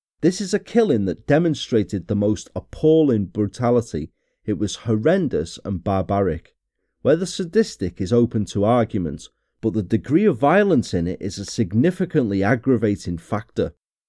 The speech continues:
This slightly built young woman was alone in a park at night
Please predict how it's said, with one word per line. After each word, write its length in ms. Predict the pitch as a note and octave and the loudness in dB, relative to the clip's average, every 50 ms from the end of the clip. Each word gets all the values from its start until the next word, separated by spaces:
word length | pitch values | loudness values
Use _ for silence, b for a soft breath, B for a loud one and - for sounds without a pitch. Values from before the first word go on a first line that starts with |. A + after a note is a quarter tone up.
| _ _ _ _ _ _ | _ _ _ _ _ _
This 180 | - E3+ F3+ - | 0 0 0 -2
slightly 540 | - - - - E3 F#3 F#3 - E3+ F3+ F3+ | -6 -10 -6 -2 -2 -2 0 0 0 -2 0
built 280 | E3+ G3 F#3+ E3+ C3+ | 2 2 2 2 2
young 380 | A2 G#2 A2+ C3+ D3 D3 C3+ B2+ | 2 2 2 2 2 0 0 0
woman 380 | C#3+ D#3+ D3 A#2+ F#2+ F#2 F2 | 0 0 0 0 -2 -2 -4
was 120 | F#2 F#2+ - | -4 -4 -2
alone 520 | G#2 F#2+ F#2+ A2 C3+ D3+ D#3 C3 G#2+ G2 | -2 -2 2 2 4 4 4 4 2 0
in 100 | F#2 F#2 | 0 -2
a 60 | F#2+ | -4
park 480 | F2 - - - C#3 C#3 C3 G#2+ - - | -4 -6 -6 -4 -2 -2 -2 -4 -4 -6
at 100 | - - | -8 -6
night 480 | - G#2 B2+ - A2+ F2 E2 E2 - | -2 -2 -2 0 -2 -4 -4 -8 -12